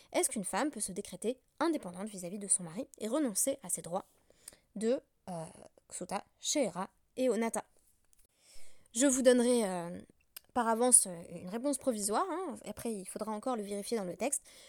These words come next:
La réponse est oui, une femme peut être, peut être mochelet, renoncer, euh, au, au devoir, euh, que son mari a envers elle. Et elle peut aussi décider de conquérir son indépendance financière.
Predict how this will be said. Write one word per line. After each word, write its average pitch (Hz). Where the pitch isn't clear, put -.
La 247
réponse 240
est 202
oui, 254
une 294
femme 247
peut 196
être, -
peut 220
être 214
mochelet, 208
renoncer, 240
euh, 170
au, 180
au 190
devoir, 190
euh, 165
que 202
son 196
mari 190
a 233
envers 170
elle. 277
Et 349
elle 208
peut 214
aussi 285
décider 226
de 208
conquérir 208
son -
indépendance 196
financière. -